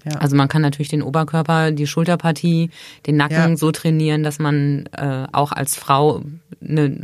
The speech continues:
Speaker 2: männlichere Körperform bekommt.
Speaker 1: Also man kann
Speaker 2: Das geht
Speaker 1: vorher,
Speaker 2: schon.
Speaker 1: wenn man, wenn viele so, was ich vielen raten kann, diese langen Wartezeiten, bis man die Hormonbehandlung machen kann, bis man überhaupt einen Termin kriegt und so beim Therapeuten. Das kann man wirklich nutzen und wenn mit einem guten Trainer in einem Fitnessstudio, also nicht allein da und sich rumdoktern, ja,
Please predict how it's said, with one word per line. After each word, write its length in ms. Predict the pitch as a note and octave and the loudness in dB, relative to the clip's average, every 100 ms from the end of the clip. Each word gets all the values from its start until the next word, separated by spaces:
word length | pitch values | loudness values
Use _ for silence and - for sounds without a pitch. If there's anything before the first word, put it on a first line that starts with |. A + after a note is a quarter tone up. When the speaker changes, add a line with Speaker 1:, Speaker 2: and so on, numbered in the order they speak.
| D3+ - | -14 -2
Speaker 2:
männlichere 480 | D#3 D#3+ D3+ D3 D3 | 2 4 2 0 -2
Körperform 500 | D3+ D3 A#2 A2+ A2+ | 0 -2 -2 -4 -6
bekommt. 200 | A2+ - | -6 -4
Speaker 1:
Also 140 | D#3 | -2
man 140 | D#3+ D3+ | 0 -2
kann 180 | E3 | -2
Speaker 2:
Das 80 | D#3 | -2
geht 60 | - | 0
Speaker 1:
vorher, 180 | E3+ F3+ | 0 2
Speaker 2:
schon. 40 | |
Speaker 1:
wenn 80 | D#3+ | 2
man, 220 | E3 D#3 | 2 0
wenn 140 | D#3 E3 | 0 -2
viele 260 | - F3+ | 0 0
so, 140 | E3 D#3 - - - _ - - - - - _ - | 0 -2 -6 -20 -20 _ -20 -20 -20 -20 -20 _ -10
was 140 | C#3+ E3+ | -4 -4
ich 140 | D3 | -2
vielen 160 | - F3 | 2 2
raten 280 | D#3 E3+ E3+ | 2 0 -2
kann, 180 | E3 | 0
diese 140 | E3 D#3+ | 0 2
langen 280 | D#3 F3+ E3 | 2 2 2
Wartezeiten, 720 | D#3 E3 D3+ D#3 D3+ D#3 D3+ | 2 -2 -4 -4 -2 -2 -4
bis 200 | D3+ D#3+ | -4 -2
man 100 | E3 | 0
die 80 | D#3+ | 0
Hormonbehandlung 600 | D#3 D#3 D#3 D3 C#3+ D3 | 2 2 2 2 0 0
machen 240 | C#3+ D3+ | -2 -4
kann, 260 | D3 - D3+ | -8 -2 0
bis 160 | D#3 E3+ | 0 0
man 100 | D3+ | 0
überhaupt 300 | D#3 D#3 D3+ | 2 0 -4
einen 40 | |
Termin 300 | D3 D#3+ E3 | -2 2 2
kriegt 320 | D#3+ D3+ D3+ - | 0 -6 -6 -6
und 120 | C#3+ | -4
so 180 | D3 C#3 | -2 -2
beim 360 | C#3+ C#3+ C#3+ - | 0 0 -2 -4
Therapeuten. 680 | D3 D3 D3 D#3 D3+ C#3+ C#3+ - - - | -4 -4 -4 -4 -2 -4 -6 -16 -20 -14
Das 140 | - D3 | -6 -4
kann 140 | - | 2
man 80 | D#3+ | 2
wirklich 240 | D#3+ D#3 E3 | 2 0 -2
nutzen 300 | E3+ - E3+ | -2 0 0
und 140 | D3 - - - | 0 -6 -16 -4
wenn 120 | D#3 | -2
mit 120 | D#3 | 0
einem 120 | D#3 | -2
guten 280 | E3+ G3 F3+ | 0 0 0
Trainer 340 | - F3 F3+ | 0 2 4
in 80 | D#3+ | 4
einem 80 | D#3 | 0
Fitnessstudio, 520 | - F3 E3+ E3 E3 | -2 -2 0 0 0
also 120 | D3 | 2
nicht 160 | E3 F3+ | 4 4
allein 380 | D#3+ D#3 D#3+ F3+ | 4 4 4 4
da 80 | D#3 | 2
und 160 | D3+ | 2
sich 200 | E3 D3 | -2 -2
rumdoktern, 540 | E3+ F3 E3 - D#3+ D#3+ | -2 0 -2 -4 -6 -2
ja, 200 | C#3+ | -2